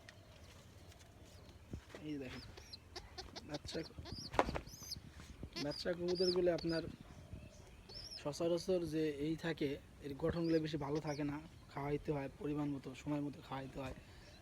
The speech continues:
তারপরে আপনার এর যত্ন নিতে হয়, পানি খাওয়াইতে হয়, ভিটামিন জাতীয় ওষুধ খাওয়াইতে হয়। এরপরে হইতেছে আপনার এটা, আহ,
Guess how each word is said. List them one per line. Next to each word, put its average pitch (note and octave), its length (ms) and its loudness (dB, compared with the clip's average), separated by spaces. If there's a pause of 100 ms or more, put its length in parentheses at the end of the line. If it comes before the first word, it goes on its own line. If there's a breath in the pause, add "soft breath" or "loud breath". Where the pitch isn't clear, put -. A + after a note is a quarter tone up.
তারপরে C#3+ 400 0
আপনার C#3+ 280 0
এর C3+ 120 -2
যত্ন D3 220 0 (100)
নিতে C#3+ 160 2
হয়, C3+ 180 -2
পানি D3 140 0 (100)
খাওয়াইতে C#3+ 300 -2
হয়, C3+ 160 0
ভিটামিন D3 280 4
জাতীয় D3 260 2
ওষুধ D3 240 -2
খাওয়াইতে D3 280 0
হয়। D3 100 -2 (500 loud breath)
এরপরে F#3+ 340 8
হইতেছে F3+ 360 6
আপনার D#3+ 260 4
এটা, E3+ 140 6
আহ, - 520 -4